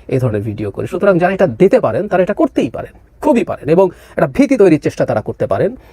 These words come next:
যে তাদের বিরুদ্ধে দাঁড়ালে কিন্তু বিপদ আছে, কারণ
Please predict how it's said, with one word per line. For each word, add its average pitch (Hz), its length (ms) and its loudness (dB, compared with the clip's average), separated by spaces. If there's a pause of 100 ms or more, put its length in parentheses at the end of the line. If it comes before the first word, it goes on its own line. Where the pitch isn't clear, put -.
(200)
যে 104 300 0
তাদের 139 220 4
বিরুদ্ধে 120 540 0
দাঁড়ালে 123 420 2
কিন্তু 110 260 -6
বিপদ 95 300 -6
আছে, - 340 -16
কারণ 180 200 0